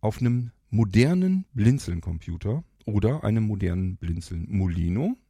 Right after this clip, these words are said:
in dem Fall würde ich mal eher von einem U S S D-Stick ausgehen. Das ist eine Eigenproduktion von Blinzeln, das heißt, wir bauen diese Dinger wirklich komplett selbst.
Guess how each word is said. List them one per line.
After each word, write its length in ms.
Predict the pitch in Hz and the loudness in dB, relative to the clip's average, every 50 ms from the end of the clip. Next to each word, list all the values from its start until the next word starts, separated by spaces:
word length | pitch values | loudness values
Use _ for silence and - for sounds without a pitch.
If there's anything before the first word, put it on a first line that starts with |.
| _ _ _ _ _ _ _ _ _ _ _ _ _ _ _ - | _ _ _ _ _ _ _ _ _ _ _ _ _ _ _ -8
in 160 | - 92 87 | -6 -4 -2
dem 180 | 82 87 85 80 | 0 0 0 0
Fall 220 | - 90 85 82 | -2 -4 -4 -2
würde 160 | 87 85 82 | -4 -4 -4
ich 100 | 87 - | -4 -4
mal 180 | - 85 82 - | -4 -6 -6 -4
eher 220 | - 82 90 92 | -2 -2 -2 -2
von 200 | 87 - 80 78 | -2 -6 -10 -10
einem 220 | - - 85 85 - - | -8 -6 -6 -8 -8 -6
U 200 | - 110 107 - | -4 -4 -4 -4
S 200 | - - 85 - | -4 -6 -6 -6
S 280 | - - 78 - - - | -6 -8 -8 -10 -8 -6
D-Stick 640 | - 85 73 - - - - - - 139 - - - | -4 -4 -4 -4 -4 -8 -8 -8 -8 -8 -8 -10 -8
ausgehen. 480 | - 110 120 - - - 135 143 180 - _ _ - - _ - _ _ _ _ | -8 -8 -8 -8 -6 -4 -4 -4 -4 -6 _ _ -20 -20 _ -20 _ _ _ _
Das 120 | - - | -14 -10
ist 280 | - 90 - - - - | -10 -10 -10 -10 -8 -6
eine 400 | 85 85 87 85 82 82 82 80 _ _ _ _ _ - | -4 -4 -2 -2 -2 -4 -6 -6 _ _ _ _ _ -2
Eigenproduktion 1200 | - 101 98 107 117 131 120 - - 120 113 104 - - - - 104 104 104 104 104 107 113 _ _ _ | 2 4 4 4 4 2 -2 -2 -4 -6 -6 -6 -8 -10 -10 -6 -4 -4 -4 -4 -6 -8 -12 _ _ _
von 300 | - - - 104 113 107 | -6 -2 -2 0 0 0
Blinzeln, 380 | 92 87 98 117 - 110 107 | -2 -4 -4 -4 -6 -6 -8
das 160 | 95 85 - | -8 -6 -6
heißt, 200 | 92 92 - - | -8 -8 -8 -6
wir 120 | - 85 80 | -6 -6 -4
bauen 440 | 73 - 87 82 82 95 113 139 131 | -4 -4 -4 -2 -2 -4 -4 -4 -4
diese 240 | 120 95 90 98 | -6 -4 -4 -4
Dinger 320 | 78 78 85 92 98 90 82 | -4 -4 -4 -4 -4 -4 -6
wirklich 280 | 90 87 - 87 90 | -8 -8 -8 -10 -10
komplett 420 | - - 98 101 101 - 80 80 - | -8 -6 -6 -6 -6 -6 -10 -10 -8
selbst. 460 | - 78 80 - 196 - - - - | -6 -6 -4 -4 -6 -8 -14 -20 -20